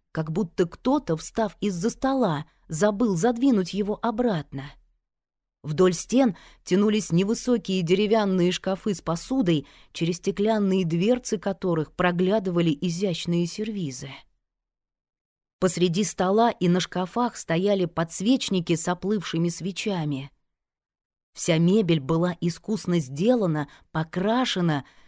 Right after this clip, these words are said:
хотя краска и потрескалась от времени. Казалось, тот, кто жил в этом доме, не испытывал нужды. Все выглядело так,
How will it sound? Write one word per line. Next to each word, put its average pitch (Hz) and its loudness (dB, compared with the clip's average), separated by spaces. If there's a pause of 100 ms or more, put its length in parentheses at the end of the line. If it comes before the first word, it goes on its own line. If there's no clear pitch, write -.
хотя 160 -4
краска 185 -4
и 175 -2
потрескалась 165 -2
от 208 -6
времени. 156 0 (880)
Казалось, 165 2 (300)
тот, 185 2
кто 180 0
жил 170 2
в 165 2
этом 165 4
доме, 156 0 (200)
не 170 4
испытывал 175 -2
нужды. 202 -4 (1500)
Все 254 2
выглядело 196 2
так, 277 0